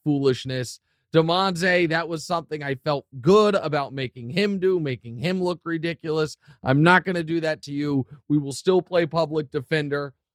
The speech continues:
Uh, here is what is not on today's show, and then we will officially welcome Diora in. The N B A's all-rookie team's been announced, not on the show. Isaiah Pacheco has two off-season surgeries. The guy was running all year,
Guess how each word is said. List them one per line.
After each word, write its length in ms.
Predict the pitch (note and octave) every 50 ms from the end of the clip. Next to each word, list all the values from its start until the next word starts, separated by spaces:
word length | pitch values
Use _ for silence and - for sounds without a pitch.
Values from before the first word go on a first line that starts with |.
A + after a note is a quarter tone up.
| _ _ _ _ _
Uh, 340 | D#3 E3 E3 D#3+ D3+ C3+ A2 - _
here 340 | _ - A3+ B3+ C4+ C4+ C4+
is 140 | B3+ F#3 G3
what 180 | G#3 A3+ A3+
is 180 | G#3+ G3 D3 C#3
not 440 | D#3+ E3 F3+ G#3+ A#3+ C#4 D4 - - -
on 340 | A3+ A3+ A3 G#3+ G#3 F#3 D#3
today's 380 | F#3+ G3 F#3 F#3 F3+ E3 D3
show, 500 | - - E3+ E3 D#3 D3 D3+ D#3+ F3+ F3+ - _ _ _ _ _ _
and 200 | - - D3 D#3+
then 240 | E3+ F#3 F#3 F3+ F3
we 100 | E3+ F3+
will 220 | F3 E3+ E3 D#3+ D#3
officially 420 | C3+ - G3 F#3+ F3 - F#3+ F#3
welcome 400 | F3 F3 E3+ E3 E3 - E3 D#3+
Diora 380 | D#3+ D#3+ D#3+ D3+ C#3+ C#3 C#3+ D3+
in. 120 | E3 D#3 - _ _ _ _
The 140 | E3 G3 A3
N 100 | A3+ A3
B 100 | G#3+ A3
A's 160 | A3 G#3+ F#3+ F#3+
all-rookie 520 | A3+ A3+ A3 G#3 G#3+ G#3+ G#3 - G3+ F#3+
team's 280 | - G3 G3+ G3 E3 D3+
been 140 | F3+ F#3
announced, 400 | F3+ F3 E3+ E3+ E3+ E3+ C#3+ C#3+
not 160 | D#3+ E3+ F3 F3
on 60 | E3
the 60 | D#3
show. 360 | C3 C3+ F#3 E3+ D3 A2+ - _ _ _ _ _ _ _ _ _ _ _ _ _ -
Isaiah 400 | F3 F#3 F3 A3 A3+ A3+ A#3 -
Pacheco 640 | - G3+ - - G#3+ G3+ G3 - - G3 G3+ G#3 G3+
has 160 | F#3 D#3 C3
two 240 | - G#3+ G#3+ G#3 G3+
off-season 560 | G3 F#3+ F3+ - - G3+ G3 F3+ E3 F3+ F3
surgeries. 640 | C#3+ - F3+ F#3 F#3+ F#3 E3+ F3 G3+ G#3 G3+ E3 D#3
The 80 | F3+
guy 160 | D#3+ F#3 F#3
was 180 | E3+ D#3+ C#3+ C#3+
running 300 | E3 G3+ G3+ G3+ G3+ G3
all 200 | G3 F#3+ F#3+ F#3
year, 320 | F#3+ G3 G3+ F#3+ E3 B2+